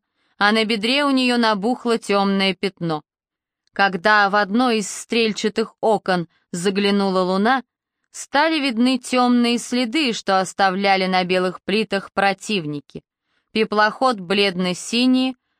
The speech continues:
а плесунья красный. И все же, когда пеплоход скользнул в полоску света, Хатин увидела, что размашистые удары плесуньи не пропадают зря.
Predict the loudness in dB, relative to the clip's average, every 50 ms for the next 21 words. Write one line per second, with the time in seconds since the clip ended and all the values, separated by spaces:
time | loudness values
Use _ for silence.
0 | _ -2 -2 -2 0 0 0 0 -2 -2 -4 -2 0 2 2 2 2 2 0 0
1 | -2 -4 _ -8 -6 0 2 2 2 2 0 -4 -10 -10 -10 -8 -8 -10 -12 _
2 | _ _ _ _ _ _ _ _ _ _ _ -4 -4 -2 -2 -4 -4 -2 -2 -2
3 | 0 -2 -2 0 0 0 2 2 2 0 0 0 -6 -4 0 2 2 2 2 0
4 | -2 -2 -2 -4 -6 -2 -2 0 0 0 -2 -2 -2 -2 -2 -4 -4 _ 0 0
5 | 2 2 0 -2 -4 -6 -6 -6 -6 -6 -6 -4 -2 -2 -2 0 0 0 0 -2
6 | _ _ _ _ _ _ _ -4 0 0 0 0 0 -2 0 0 2 2 0 0
7 | 0 -2 0 0 0 0 0 0 -2 -2 0 0 2 4 4 2 2 0 0 2
8 | 2 2 2 0 -2 -4 -4 -4 -4 -2 0 0 0 0 -2 -4 -6 -6 -2 0
9 | 2 2 2 2 2 0 -2 -2 -4 -2 -2 -2 -4 -4 -6 -2 0 2 2 2
10 | 2 0 -2 -4 _ _ _ _ -4 0 2 2 2 2 0 0 0 2 2 2
11 | 2 4 2 2 2 2 0 -2 -2 -4 -4 -2 0 0 0 -2